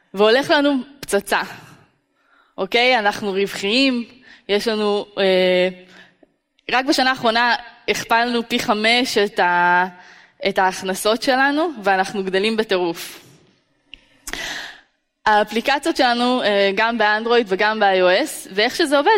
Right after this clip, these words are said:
אתה פשוט לוקח את המכשיר שלך, שם אותו ליד הפסנתר, ודרך המיקרופון של המכשיר,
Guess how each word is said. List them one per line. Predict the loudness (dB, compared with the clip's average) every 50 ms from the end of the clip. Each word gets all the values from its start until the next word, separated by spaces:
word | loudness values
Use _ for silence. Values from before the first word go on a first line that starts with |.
| 4
אתה | 2 0
פשוט | -2 -4 -6 -4 -2 -2
לוקח | 0 0 0 -2 -2
את | -4 -6
המכשיר | -4 -4 -6 -6 -4 -2 -2 -2
שלך, | -2 -2 -4 -4 -2 -2 -4 -4 -6 -18 -20 -20 -20 -20 -20 -20 -6 -2
שם | -2 0 0 0
אותו | 0 2 4 4 4
ליד | 6 6 4 4 4 4
הפסנתר, | 4 4 4 2 0 -2 -6 -8 -8 -8 -8 -4 -2 0 0 0 -2 -6 -12 -18 -20 _ -6
ודרך | -2 0 0 0 0 0
המיקרופון | 0 0 0 -2 -2 -2 -2 -2
של | 0 0
המכשיר, | 0 0 -2 -4 -8 -6 -4 -2 -2 -2 -2